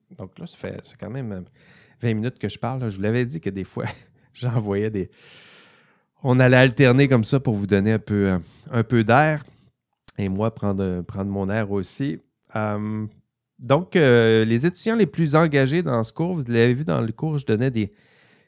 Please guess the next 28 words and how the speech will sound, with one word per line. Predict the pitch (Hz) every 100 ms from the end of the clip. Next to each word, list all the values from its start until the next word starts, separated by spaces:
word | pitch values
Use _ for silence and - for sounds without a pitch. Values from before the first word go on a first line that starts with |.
| -
des | 113 107
petits, | 113 107 - - 143 139
euh, | 117
trophées | - - 123 - 143 147 147
et |
petites, | 110 110 - 135 -
euh, | 113 101
récompenses, | 110 131 127 110 - 110 123 123 - -
des | 98 92
badges, | 92 107 110 113 113 101
euh, | 92 92
nommez | 98 101
ça | 101 -
comme, | - 104 95 95 -
comme | 117 110
vous | 101
voulez. | 101 120 - _ _ _ _ _ -
Et | 120 120
avant | 110 135
de |
conclure | - 113 101 131
ce | 120
cours, | 101 135 113
ben, | 95 92
je, | 90 87
j'aimerais | 87 90 98
féliciter | - 98 92 - 117
mes, | 113 92